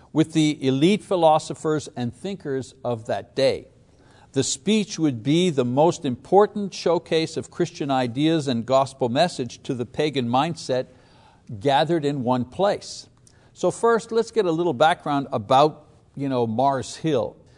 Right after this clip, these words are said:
Mars Hill is a Roman name for a hill located in Athens. Uh, in Greek,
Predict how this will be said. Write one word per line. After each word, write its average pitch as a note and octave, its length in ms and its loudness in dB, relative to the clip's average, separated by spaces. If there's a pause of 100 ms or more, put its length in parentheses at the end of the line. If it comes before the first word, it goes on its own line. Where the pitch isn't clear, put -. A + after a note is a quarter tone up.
(220)
Mars E3+ 320 4
Hill F#3+ 320 8
is C3+ 240 0
a B2+ 120 6
Roman F3 520 2
name C3+ 360 -2
for C3+ 240 0
a A#2+ 120 0
hill C#3 480 2
located C3+ 600 0
in A2+ 220 -4
Athens. - 720 -8 (500)
Uh, A#2+ 320 2
in C3+ 240 0
Greek, E3 420 0